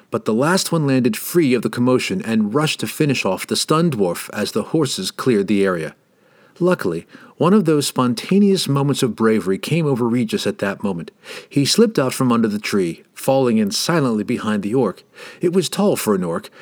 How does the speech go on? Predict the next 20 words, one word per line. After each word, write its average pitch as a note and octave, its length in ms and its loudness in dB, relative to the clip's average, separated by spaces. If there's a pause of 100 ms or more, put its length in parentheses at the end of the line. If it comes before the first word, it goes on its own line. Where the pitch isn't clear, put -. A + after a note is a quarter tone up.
(140)
and A#2 120 0
even D#3 280 2
on A#2 140 0
the G#2+ 80 2
tips A2 280 -4
of F2 100 -8
his E2+ 140 -6
toes, A2 480 0 (280)
Regis G3+ 320 4
did F3 160 2
not D#3 200 0
like A#2+ 240 -2
the A#2 160 -4
angle C#3 360 0
of G#2 100 -2
the G2+ 60 -10
strike C#3 460 0
at A2 80 -4
its C3 140 -2
head. C3+ 320 -2